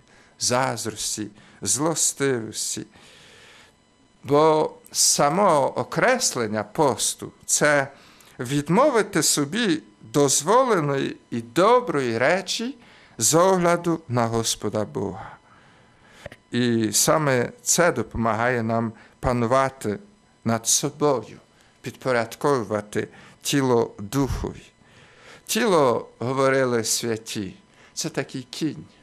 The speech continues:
на якому ти маєш заїхати до небесного Єрусалиму.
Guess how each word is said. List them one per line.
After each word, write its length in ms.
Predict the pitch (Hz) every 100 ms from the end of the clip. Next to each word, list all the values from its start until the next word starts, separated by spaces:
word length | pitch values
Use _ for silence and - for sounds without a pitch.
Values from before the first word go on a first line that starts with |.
| _ _ _ -
на 80 |
якому 340 | 113 - 131 123
ти 140 | -
маєш 440 | 117 123 123 - - -
заїхати 840 | 120 110 117 127 120 123 - 117 113 - - _ -
до 380 | 123 120 107 110 -
небесного 1000 | 117 117 127 127 - 127 117 117 113 - - -
Єрусалиму. 1040 | 110 117 131 120 - 123 120 135 120 98